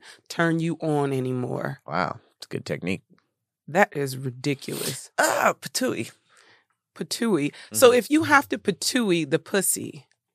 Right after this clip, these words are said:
Speaker 2: Mm-hmm.
Speaker 1: it's, it's no, but I feel like that is the very last thing. Like, if you can't get sexually turned on
Speaker 2: Mm-hmm.
Speaker 1: anymore,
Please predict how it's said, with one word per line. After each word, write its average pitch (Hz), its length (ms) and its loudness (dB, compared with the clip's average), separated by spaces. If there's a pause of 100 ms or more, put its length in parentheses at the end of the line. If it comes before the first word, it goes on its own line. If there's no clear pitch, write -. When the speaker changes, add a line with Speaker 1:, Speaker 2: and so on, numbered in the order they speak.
(400)
Speaker 2:
Mm-hmm. 95 320 -6 (1400)
Speaker 1:
it's, 220 380 2
it's - 260 0
no, 208 180 4
but 175 220 0
I 233 160 6
feel - 200 0
like 180 280 6
that 175 200 6
is 156 180 2
the 131 260 -2 (380)
very 165 580 6
last 135 600 4 (440)
thing. 147 200 0
Like, 139 260 4
if 143 140 0
you 196 200 2
can't 185 400 2
get 160 180 0
sexually 277 720 4
turned 320 380 4
on 339 340 8
Speaker 2:
Mm-hmm. - 580 -6
Speaker 1:
anymore, 302 640 6